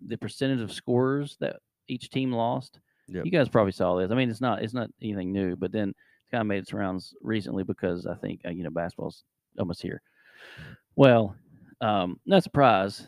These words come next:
Speaker 1: W U has lost eighty-five percent or something
Speaker 2: <laughs>
Speaker 1: of their scores, but I'm like, "Well, who cares? We were terrible."
Speaker 2: Yeah.
Speaker 1: So, plus, it's not like we were scoring a hundred a game.
Speaker 2: Right.
Speaker 1: I, I, so I, I don't know, but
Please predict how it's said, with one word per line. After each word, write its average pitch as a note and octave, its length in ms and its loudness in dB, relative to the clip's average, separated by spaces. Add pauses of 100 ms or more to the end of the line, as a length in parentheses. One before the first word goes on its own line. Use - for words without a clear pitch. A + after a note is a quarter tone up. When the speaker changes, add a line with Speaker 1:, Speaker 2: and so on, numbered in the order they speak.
Speaker 1:
W A2+ 320 2
U G#2 100 4
has - 440 -6
lost A2+ 320 2
eighty-five G2 1040 -6
percent - 360 -2
or C3+ 60 2
something C3+ 360 4
Speaker 2:
<laughs> - 20 -2
Speaker 1:
of F2+ 120 -2
their F2 220 -2
scores, B2 440 0
but B2 140 -2
I'm E3 180 0
like, A#2+ 280 0 (340)
"Well, A#2+ 160 -4
who A#3+ 120 2
cares? F#3+ 500 -6
We E3+ 160 0
were D#3+ 100 4
terrible." - 640 -4
Speaker 2:
Yeah. G2+ 260 -4
Speaker 1:
So, E3 340 2 (140)
plus, - 400 0 (140)
it's F3+ 160 -8
not A3+ 140 2
like F#3 180 2
we F3+ 100 6
were D#3+ 100 6
scoring A3+ 300 2
a A#2+ 40 2
hundred B2+ 240 2
a F2+ 40 -4
game. A2+ 320 -2
Speaker 2:
Right. G#2 180 0 (640)
Speaker 1:
I, F3 440 -2 (120)
I, E3 60 -6
so E3+ 200 2
I, E3+ 260 4
I - 20 2
don't D#3 140 2
know, A#2 160 4
but F#2+ 160 -2